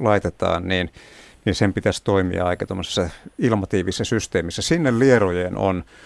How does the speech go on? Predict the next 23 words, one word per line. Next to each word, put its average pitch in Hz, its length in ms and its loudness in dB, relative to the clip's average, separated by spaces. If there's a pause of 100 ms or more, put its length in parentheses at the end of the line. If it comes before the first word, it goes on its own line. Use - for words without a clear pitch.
(240)
todella 101 420 4
vaikea 85 420 0
päästä, 90 480 0
mut 92 340 -6
kyllä 196 280 0
ne 120 160 2
lierot 123 340 2 (380)
jollain 123 460 2
tavalla 87 460 0
aina 90 260 2 (200)
jonkun 104 400 2
kolon 90 320 2
sieltä 90 360 -2 (320)
löytyvät. 95 440 2
Oli 98 160 -2
nyt, 110 180 0
se - 180 2
nyt 120 180 0
vaikkapa 107 380 2
se 98 240 0
veden 98 400 4 (280)
ulostulo, 92 680 2 (680)
ää, 92 160 0